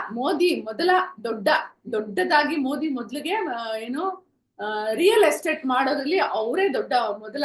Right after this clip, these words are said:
ರಿಯಲ್ ಎಸ್ಟೇಟ್, ಆ, ಮಾಫಿಯಾದಲ್ಲಿ ಅವರೇ ದೊಡ್ಡ ಡಾನ್ ಅಂತ ಹೇಳ್ಬೇಕು. ಅವ್ರಾದ್ಮೇಲೆ ಇವರೆಲ್ಲ ಬರ್ತಾರೆ ಸ್ಟೇಟ್ ಅಲ್ಲಿ ಇರೋರು. ಇವತ್ತು ಸ-, ಕೃಷಿ ಭೂಮಿಯನ್ನ ಇವರೆಲ್ಲರೂ ರಿಯಲ್ ಎಸ್ಟೇಟ್ ಗೆ ಬಳಸ್ತಾ ಇದ್ದಾರೆ. ಬೆ-, ಏನಾದ್ರೂ ಮುಖ್ಯ, ಆ, ಮುಖ್ಯ ಬೆಂಗಳೂರಂತ ಮುಖ್ಯ ಪಟ್ಟಣ,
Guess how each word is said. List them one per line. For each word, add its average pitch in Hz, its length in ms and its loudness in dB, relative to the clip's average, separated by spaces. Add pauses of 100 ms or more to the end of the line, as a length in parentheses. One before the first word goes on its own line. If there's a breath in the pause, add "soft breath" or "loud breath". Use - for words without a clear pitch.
(140)
ರಿಯಲ್ 220 280 -6
ಎಸ್ಟೇಟ್, 208 440 -6 (540)
ಆ, 196 120 -4
ಮಾಫಿಯಾದಲ್ಲಿ 226 720 -2
ಅವರೇ 226 280 -2
ದೊಡ್ಡ 202 260 -4
ಡಾನ್ 220 340 -4
ಅಂತ 233 140 -10
ಹೇಳ್ಬೇಕು. 208 420 -2
ಅವ್ರಾದ್ಮೇಲೆ 294 760 2
ಇವರೆಲ್ಲ 254 340 -2
ಬರ್ತಾರೆ 208 380 -4
ಸ್ಟೇಟ್ - 300 -14
ಅಲ್ಲಿ 233 160 -10
ಇರೋರು. 185 520 -8 (120)
ಇವತ್ತು 320 840 0
ಸ-, 226 320 -6
ಕೃಷಿ 392 480 6
ಭೂಮಿಯನ್ನ 320 520 0 (120)
ಇವರೆಲ್ಲರೂ 262 600 -2
ರಿಯಲ್ 285 320 -6
ಎಸ್ಟೇಟ್ 277 360 -8
ಗೆ 214 80 -8
ಬಳಸ್ತಾ 214 340 -6
ಇದ್ದಾರೆ. 220 640 -4 (220)
ಬೆ-, 214 360 -2
ಏನಾದ್ರೂ 269 340 -2
ಮುಖ್ಯ, 254 380 0
ಆ, 185 520 -2 (240)
ಮುಖ್ಯ 254 280 -8
ಬೆಂಗಳೂರಂತ 254 540 -2
ಮುಖ್ಯ 233 340 -6
ಪಟ್ಟಣ, 233 340 -8